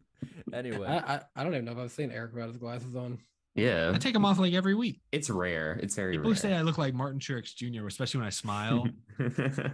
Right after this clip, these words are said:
Speaker 1: don't see it.
Speaker 4: You know, they did in my Kyle Busch video, which was weird because I was dressed as Kyle Busch. <laughs>
Speaker 1: Well, really quick, before we jump, uh, a little further, just everyone be sure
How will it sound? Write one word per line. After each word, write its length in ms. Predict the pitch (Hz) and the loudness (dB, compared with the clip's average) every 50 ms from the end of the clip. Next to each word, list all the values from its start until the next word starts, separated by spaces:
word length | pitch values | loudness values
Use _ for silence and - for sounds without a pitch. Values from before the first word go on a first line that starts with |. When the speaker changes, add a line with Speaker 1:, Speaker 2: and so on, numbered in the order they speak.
| - - - - - _ - 151 - - 156 143 - - 101 | -6 -10 -14 -16 -20 _ -10 -10 -10 -8 -8 -8 -8 -8 -8
Speaker 1:
don't 140 | 95 92 92 - | -10 -10 -10 -12
see 140 | - 95 | -12 -14
it. 120 | 90 - _ _ _ _ _ _ _ _ _ _ _ _ _ _ - _ - | -16 -16 _ _ _ _ _ _ _ _ _ _ _ _ _ _ -20 _ -10
Speaker 4:
You 180 | 95 92 92 | -10 -6 -4
know, 180 | 92 92 92 98 101 _ - 110 104 101 110 | -4 -4 -4 -4 -6 _ -10 -10 -10 -6 -2
they 140 | 113 113 113 | 0 0 2
did 180 | 113 143 151 | 2 2 4
in 60 | 160 | 4
my 160 | 147 120 113 110 | 4 4 2 0
Kyle 240 | - - 123 117 110 | -2 -2 -2 -2 -2
Busch 240 | 107 113 107 - - | -2 -2 -4 -4 -4
video, 360 | 98 95 98 95 95 95 98 - | -2 -2 -2 -2 -2 -4 -8 -6
which 180 | 107 104 - - | -6 -6 -4 -2
was 100 | 101 98 | -2 -2
weird 140 | 104 101 95 | 0 0 0
because 160 | 95 - 104 | -2 -2 -2
I 40 | 98 | -2
was 100 | 95 95 | -2 -2
dressed 240 | - 110 98 - - | -2 -2 -4 -2 -4
as 80 | 98 - | -6 -4
Kyle 280 | - 101 98 95 92 | -2 -2 0 0 0
Busch. 240 | 98 101 92 - - - - - | -2 -2 -4 -4 -6 -12 -2 0
<laughs> 140 | 196 160 147 - 247 208 180 - - 117 147 - - - - 143 - _ _ - - _ _ _ _ - - 202 135 - | 0 0 2 0 0 0 0 -2 -2 -10 -12 -12 -12 -12 -14 -14 -14 _ _ -20 -20 _ _ _ _ -20 -20 -20 -16 -10
Speaker 1:
Well, 120 | 117 123 139 | -8 -6 -2
really 160 | 175 196 185 | -2 -2 -2
quick, 200 | - 175 170 143 | -2 -4 -6 -6
before 180 | - 170 170 165 | -6 -6 -4 -4
we 100 | 170 165 | -4 -4
jump, 360 | 143 - 151 139 139 - - - - | -4 -4 -6 -6 -4 -6 -6 -6 -4
uh, 300 | 113 113 113 110 104 - | -4 -2 -2 -2 -4 -4
a 40 | 104 | -4
little 180 | 113 120 117 113 | -4 -4 -6 -6
further, 320 | - - 123 117 110 113 107 | -6 -6 -6 -4 -4 -6 -6
just 320 | 104 113 104 - _ _ _ _ _ _ _ _ - | -6 -10 -10 -12 _ _ _ _ _ _ _ _ -12
everyone 280 | 120 113 139 139 127 | -8 -6 -6 -6 -4
be 100 | 104 135 | -6 -8
sure 480 | 127 - - 143 135 135 131 127 127 | -10 -10 -6 -4 -4 -4 -4 -4 -8